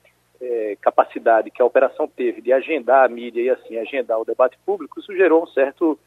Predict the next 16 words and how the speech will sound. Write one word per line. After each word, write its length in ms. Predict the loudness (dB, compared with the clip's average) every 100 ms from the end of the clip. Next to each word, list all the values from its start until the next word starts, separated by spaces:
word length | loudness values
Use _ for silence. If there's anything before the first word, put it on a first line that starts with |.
| _ _ _ -10
eh, 220 | -4 -2
uma 160 | -2 -2
certa 200 | -4 -4
timidez 640 | -2 -2 -2 0 0 0 -2
de 120 | -2
atuação 520 | 2 2 0 -2 -6
por 200 | -6 -2
parte 280 | 0 0 -2
do 380 | -8 -6 -4 -4
S 100 | -4
T 100 | 2
F 400 | 6 6 4 -2 _ _ _ -20 _
em 60 | -4
relação 480 | 2 2 0 -2 -2
a 60 |
esses, 420 | -4 _ -14 -14